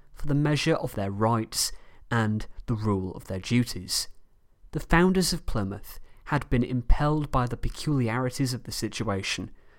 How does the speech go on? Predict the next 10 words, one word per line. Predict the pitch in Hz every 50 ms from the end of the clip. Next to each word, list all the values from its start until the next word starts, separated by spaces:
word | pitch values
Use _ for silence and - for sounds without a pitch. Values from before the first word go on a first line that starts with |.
| - -
to | - 139
examine | 127 120 117 - 135 127 127 135 135 143 139 - - - - -
the | - 131
subject | - - - 151 139 - - - 98 - - - - - - - - - -
with | 135 127 120 120 -
deeper | 160 180 175 156 - - 160 160 160 - - - - -
and | 131 127 - -
more | 113 107 101 -
comprehensive | - - 110 104 - 120 104 - - 98 - - - 101 - -
research. | 98 101 98 - - - - - - - - - - -